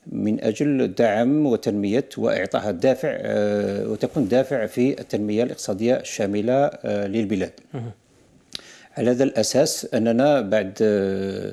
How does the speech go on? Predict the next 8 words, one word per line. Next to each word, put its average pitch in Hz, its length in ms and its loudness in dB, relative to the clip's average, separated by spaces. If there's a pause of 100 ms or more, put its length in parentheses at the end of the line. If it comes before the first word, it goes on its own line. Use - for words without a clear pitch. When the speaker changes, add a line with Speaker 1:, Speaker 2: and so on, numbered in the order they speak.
(100)
Speaker 1:
تفكير 110 560 -2
وبعد 95 580 -2
إعطاء 98 560 0
الخ-، 95 260 -8
البنود 101 580 -2
العريضة 104 600 2
للاستراتيجية، 104 1200 -2 (600)
آه، 104 920 -2